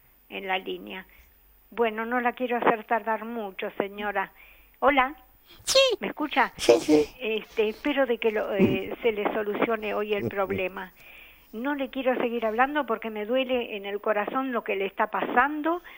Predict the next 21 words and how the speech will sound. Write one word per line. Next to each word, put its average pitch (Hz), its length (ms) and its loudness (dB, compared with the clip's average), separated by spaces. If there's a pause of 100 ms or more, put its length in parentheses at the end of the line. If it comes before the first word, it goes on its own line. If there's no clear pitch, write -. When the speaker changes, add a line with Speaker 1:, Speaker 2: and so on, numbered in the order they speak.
(140)
Speaker 1:
y 190 140 -2
aparte 247 560 0
de 190 140 -2
que 196 100 -4
no, 208 200 -8 (240)
todavía 202 420 0
encima 277 440 -2
de 185 140 -4
que 190 120 -8
no 185 640 -8 (100)
pudo, 202 260 0
este, 190 320 -6
cobrar 196 420 -4
su 202 140 -6
ju-, - 220 -14 (220)
su 185 280 -4
pensión. 185 680 -4
Speaker 2:
Y - 60 4 (100)
se 539 160 0
me 494 100 2
quemó 571 200 2